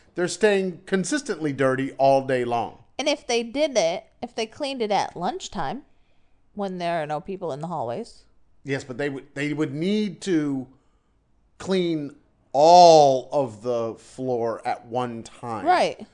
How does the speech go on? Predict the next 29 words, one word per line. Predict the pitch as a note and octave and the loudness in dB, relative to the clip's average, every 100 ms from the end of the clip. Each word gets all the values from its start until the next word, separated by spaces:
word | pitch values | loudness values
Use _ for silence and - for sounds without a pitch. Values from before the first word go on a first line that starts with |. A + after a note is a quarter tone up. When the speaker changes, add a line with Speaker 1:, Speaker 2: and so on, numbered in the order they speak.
| _ - | _ -2
Speaker 1:
But | |
they | E3 | 2
don't | D#3 C#3+ - | 2 2 2
do | A#3+ C4+ | 2 2
that. | G2+ - | 0 0
They | - | 0
Speaker 2:
I | - | 2
Speaker 1:
just | - | 0
Speaker 2:
know. | |
Speaker 1:
do | C#3+ | -4
this | G#2 G2+ | -6 -10
little | F#2+ F2+ | -12 -12
section, | F2+ - F2+ G2+ | -14 -16 -16 -16
then | D#2+ | -14
that | D#2+ - | -16 -14
little | G#2 A2 | -14 -12
section, | A2+ A#2+ A#2 | -14 -14 -14
then | F2+ | -14
that, | F#2+ F#2 B2 | -14 -16 -12
and | A#2 | -12
it | G#2+ G#2+ | -12 -12
just | A2 G#2+ | -14 -14
basically, | - A2 G#2+ A2+ A2 - - - | -10 -10 -12 -12 -12 -14 -20 -10
you | B2 | -4
end | C3+ | -4
up | B2+ | -6
tracking, | - D3+ C#3+ C#3+ C3 | -2 0 0 -2 -10
'cause | - B2+ G#2 - | -8 -8 -10 -12
now, | C#3 D3+ E3+ B2 A2 | -4 0 2 0 -4